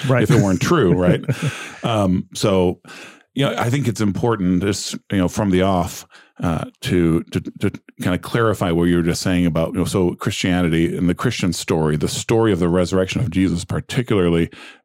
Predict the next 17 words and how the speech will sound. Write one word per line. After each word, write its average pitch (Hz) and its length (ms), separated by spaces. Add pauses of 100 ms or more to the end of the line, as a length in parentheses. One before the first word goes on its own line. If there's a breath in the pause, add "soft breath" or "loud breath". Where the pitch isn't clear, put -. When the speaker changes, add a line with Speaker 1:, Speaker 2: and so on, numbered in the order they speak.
Speaker 2:
being 90 160
true. 76 480 (380 loud breath)
And 87 260
by 95 100
particularly, 90 760
I, 73 240
I'm, 82 380
I, 87 220
I - 40
sort 90 180
of 80 60
mean 85 80
because 87 180
Paul 123 380
talks - 340
about 78 300
how, 78 340